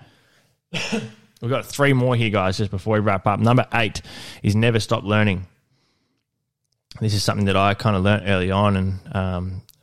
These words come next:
pun intended, and I continued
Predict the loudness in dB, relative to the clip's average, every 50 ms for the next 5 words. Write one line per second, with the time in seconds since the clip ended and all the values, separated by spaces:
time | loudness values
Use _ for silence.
0 | _ -8 -4 -4 -4 -2 -2 0 0 2 0 0 -2 _ _ -2 0 2 2 2
1 | 2 2 0 -2 -4 -2 0 0 0 0 0 -2 -2 -2 0 2 2 4 6 6
2 | 6 4 2 0 -4